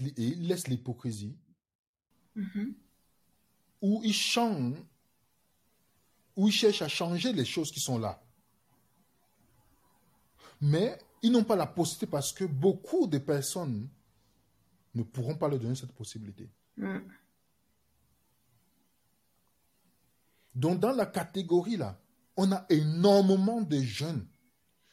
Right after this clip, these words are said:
Speaker 1: que quand tu leur parles, ils te disent, « Moi, je suis toujours avec Jésus. »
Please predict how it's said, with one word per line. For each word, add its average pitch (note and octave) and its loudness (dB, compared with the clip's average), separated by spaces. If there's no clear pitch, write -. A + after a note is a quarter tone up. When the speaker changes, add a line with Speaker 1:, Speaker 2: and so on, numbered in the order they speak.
Speaker 1:
que D#3+ -6
quand A3 0
tu A3 -2
leur F#3+ 2
parles, C#3 0
ils F3 -12
te F3 -2
disent, « F3 -6
Moi, C#3+ -6
je A2+ -10
suis G3 -12
toujours C3 -6
avec A2+ -8
Jésus. » G#2 -10